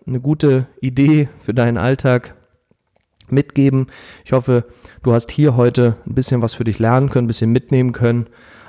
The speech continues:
Also hör mehr hin, was deine Kunden, was deine Klienten dir sagen. Und auch, das ist noch ein wichtiger Zusatz,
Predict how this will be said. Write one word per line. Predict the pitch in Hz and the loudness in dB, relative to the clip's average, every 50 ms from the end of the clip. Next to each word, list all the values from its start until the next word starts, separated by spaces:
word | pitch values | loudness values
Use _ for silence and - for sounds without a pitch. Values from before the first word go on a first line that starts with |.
| - | -6
Also | - 117 113 113 113 113 110 110 107 - _ _ _ _ _ _ | -2 -2 -2 0 0 0 0 0 -2 -6 _ _ _ _ _ _
hör | - - 123 135 139 139 139 135 - _ _ _ _ - | -4 -2 0 2 2 0 -2 -4 -10 _ _ _ _ -8
mehr | - 120 120 131 139 147 147 143 | -4 -2 0 2 4 4 2 2
hin, | 113 123 131 143 143 147 147 - - _ - | 2 2 0 0 0 -2 -4 -6 -10 _ -12
was | - 117 - | -12 -8 -4
deine | - 120 120 110 | -2 -2 -2 -2
Kunden, | - - 127 131 123 - | 0 0 -2 -2 -2 -2
was | 110 110 - | -4 -4 -2
deine | - 107 107 104 | -2 -4 -4 -4
Klienten | - - 107 107 104 - - | -6 -4 -4 -4 -4 -2 -2
dir | 110 104 | -2 -2
sagen. | 98 101 95 101 110 123 | 0 0 0 0 2 0
Und | 135 147 - | 0 0 -2
auch, | - 151 143 196 175 160 135 - - - - _ _ _ _ _ _ - | -2 2 2 4 4 2 0 -2 -8 -16 -20 _ _ _ _ _ _ -6
das | - 135 139 139 | -4 -4 -2 -2
ist | 131 131 | -2 -2
noch | 110 117 | -2 0
ein | 120 117 117 | 0 0 -2
wichtiger | 117 113 - 120 123 117 107 | -2 -2 -2 -2 -2 0 0
Zusatz, | - 127 120 107 101 98 - | 0 -2 -2 -2 -2 -6 -8